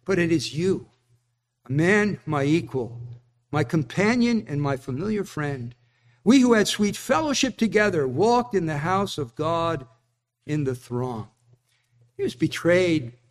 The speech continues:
by a close friend, Judas.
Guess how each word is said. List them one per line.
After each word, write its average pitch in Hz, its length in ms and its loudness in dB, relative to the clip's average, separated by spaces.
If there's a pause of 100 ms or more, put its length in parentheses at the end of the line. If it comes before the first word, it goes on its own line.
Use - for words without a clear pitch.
(180)
by 147 140 0
a 135 100 0
close 151 460 0
friend, - 840 -10 (840)
Judas. - 800 -2